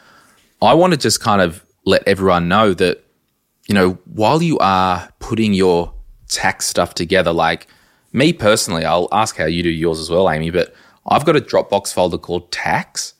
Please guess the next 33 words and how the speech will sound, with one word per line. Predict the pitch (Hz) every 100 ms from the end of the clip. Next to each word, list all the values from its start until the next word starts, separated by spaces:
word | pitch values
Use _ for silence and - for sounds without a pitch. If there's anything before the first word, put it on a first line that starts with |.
| _
and | - 87
it's | 87
got | 98
all | - 92
the | 87
financial | 85 80 78 -
years. | 87 90 123 180 - _ _
And | 90 92
then | 87
inside | - 98 92 - 87 95
that | 95 87 -
folder, | - - 98 95 - 123 - - - -
you | 85
know, | 80 - - -
for | - 87
twenty | - - 110
twenty-two | 90 92 87 - 90
this | 80 95 -
year, | 104 95 98 - - _ _
I'll | - 82
in | 95
there, | 95 92
there'll | 87 87
be | 80 80
a |
folder | - 90 87
for | - 80
my | 78 76
investment | 76 104 107 92
property. | 104 - 104 98 98 92 - _
There'll | - 80
be, | 80
like, | 78 78 73 -